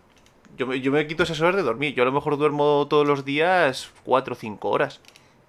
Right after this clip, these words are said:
Porque el resto del tiempo, pues, por la noche cojo y juego, escribo y hago todo lo que tengo que hacer en ese aspecto. Entonces te podría decir que fácilmente le dedico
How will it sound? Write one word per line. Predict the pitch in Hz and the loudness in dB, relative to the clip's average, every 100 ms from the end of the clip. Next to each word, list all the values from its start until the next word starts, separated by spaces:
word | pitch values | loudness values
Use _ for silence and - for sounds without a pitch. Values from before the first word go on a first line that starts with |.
| _ | _
Porque | 139 127 131 | 0 0 2
el | 120 | 0
resto | 113 117 - | 0 -2 -2
del | 123 | -4
tiempo, | 120 127 156 | -4 -4 -4
pues, | 160 135 120 120 | 0 2 2 0
por | 117 | 0
la | 117 | 0
noche | 120 147 | 0 -4
cojo | 139 131 175 190 | -4 -4 -2 -2
y | 127 107 | -2 -6
juego, | - 123 135 170 180 | 0 0 2 0 -2
escribo | - 127 143 165 190 | -4 -4 -2 -2 -2
y | 151 107 98 | -2 -2 -2
hago | 98 57 50 52 | -2 -2 -4 -6
todo | - 107 | -4 -4
lo | 95 | -4
que | |
tengo | 95 - | -10 -14
que | - | -16
hacer | - - | -16 -14
en | 78 | -14
ese | 92 127 | -16 -16
aspecto. | - 147 - | -10 -10 -10
Entonces | - 80 - | -12 -12 -12
te | 113 | -8
podría | 117 110 113 | -6 -2 0
decir | 117 123 | 0 -4
que | 156 | -12
fácilmente | 131 117 117 113 117 120 | -12 -12 -12 -10 -8 -4
le | 123 | -4
dedico | 127 123 175 185 | -4 -6 -6 -6